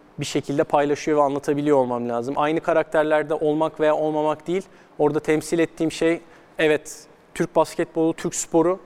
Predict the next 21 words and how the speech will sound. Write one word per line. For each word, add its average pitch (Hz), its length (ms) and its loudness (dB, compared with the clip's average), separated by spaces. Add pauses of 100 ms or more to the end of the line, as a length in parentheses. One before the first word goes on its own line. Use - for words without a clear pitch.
(160)
belli 160 220 2
bir 165 60 0
noktada 165 440 -2
ama 151 160 0
aynı 151 120 -2
zamanda 147 280 -2
takımı 156 360 -4
da 151 60 2
temsil, 139 380 -6
temsil 135 320 -6
ettiğim 135 320 -2
noktalarda 127 640 -2 (360)
ben 151 160 2
çıkıp - 260 -4 (140)
şey 156 260 0
diyemem, 160 300 2 (280)
"Ya 147 100 4
niye 143 220 0
öyle 156 140 4
yapıyorsunuz?" 139 680 -2
işte 135 420 0